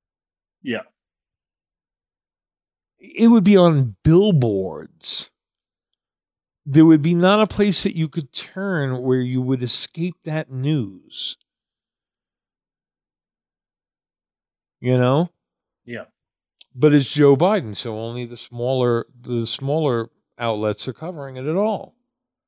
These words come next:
Speaker 2: <sighs> So anyway, everybody stay
Speaker 1: Yeah.
Speaker 2: safe, wash your hands, um,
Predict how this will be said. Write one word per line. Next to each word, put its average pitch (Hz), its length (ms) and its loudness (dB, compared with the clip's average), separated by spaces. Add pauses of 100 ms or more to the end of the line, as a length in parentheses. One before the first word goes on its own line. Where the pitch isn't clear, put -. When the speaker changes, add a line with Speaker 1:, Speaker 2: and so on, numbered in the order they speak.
(3250)
Speaker 2:
<sighs> 156 440 -2 (840)
So 185 340 6
anyway, 123 600 2 (1900)
everybody 196 560 6
stay 190 300 4
Speaker 1:
Yeah. 190 60 6
Speaker 2:
safe, 196 520 2
wash 160 320 2
your 151 80 4
hands, 170 680 4
um, 131 680 0